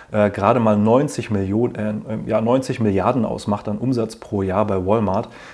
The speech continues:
Während wir, wie gesagt, gesehen haben, ganz Costco ist ja um die über zweihundert Milliarden. Also insofern das, was sozusagen Mitgliedschaftsbetrieb ist, das ist deutlich kleiner,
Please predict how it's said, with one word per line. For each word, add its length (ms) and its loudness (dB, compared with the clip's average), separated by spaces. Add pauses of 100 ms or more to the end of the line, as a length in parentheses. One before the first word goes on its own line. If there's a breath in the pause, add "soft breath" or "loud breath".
(120)
Während 180 0
wir, 120 2
wie 80 0
gesagt, 340 0
gesehen 300 -2
haben, 180 -2
ganz 260 -4
Costco 420 -4
ist 120 -8
ja 180 -6 (320 loud breath)
um 140 -4
die 140 -2
über 320 -2
zweihundert 580 0
Milliarden. 460 -4 (280 loud breath)
Also 200 -4
insofern 360 -2
das, 180 -2
was 120 0
sozusagen 480 -4
Mitgliedschaftsbetrieb 1500 -8
ist, 220 -6
das 120 -8
ist 180 -10
deutlich 480 0
kleiner, 440 -4